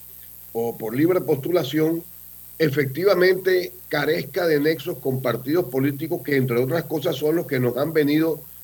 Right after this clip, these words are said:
distorsionando el ambiente político que tenemos en la República de Panamá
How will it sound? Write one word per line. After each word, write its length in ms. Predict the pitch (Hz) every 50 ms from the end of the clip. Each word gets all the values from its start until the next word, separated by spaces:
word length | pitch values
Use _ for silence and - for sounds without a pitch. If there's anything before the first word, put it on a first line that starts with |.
| - -
distorsionando 1080 | 127 160 143 131 - - 165 160 156 135 131 135 147 139 151 175 190 190 180 170 160
el 80 | 143 139
ambiente 500 | 135 131 127 143 147 156 160 151 - 135
político 500 | 127 120 117 123 139 143 131 143 143 123 123
que 100 | 117 113
tenemos 420 | - - 117 117 135 143 151 139 143
en 80 | 131
la 100 | 123 120
República 600 | 110 104 110 - - 127 135 147 147 135 143 120
de 60 | - -
Panamá 340 | - 110 123 135 175 185